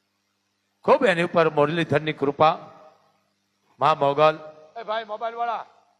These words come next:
એ ભાઈ બહાર વહી જા. આ, આ લાઈવ હાલે છે, ઘડીક બહાર વહી જા, ઉધડા ઓછા લે બેટા. આ વસ્તુ છે.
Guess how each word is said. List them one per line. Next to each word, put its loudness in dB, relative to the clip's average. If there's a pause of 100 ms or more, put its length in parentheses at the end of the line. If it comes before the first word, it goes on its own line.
(140)
એ -14
ભાઈ -18 (140)
બહાર -16
વહી -20
જા. -20 (1160)
આ, -2
આ 0
લાઈવ -2
હાલે -8
છે, -20
ઘડીક -16
બહાર -4
વહી -10
જા, -6
ઉધડા -4
ઓછા -8
લે -8
બેટા. -18 (1160)
આ 6
વસ્તુ 2
છે. -10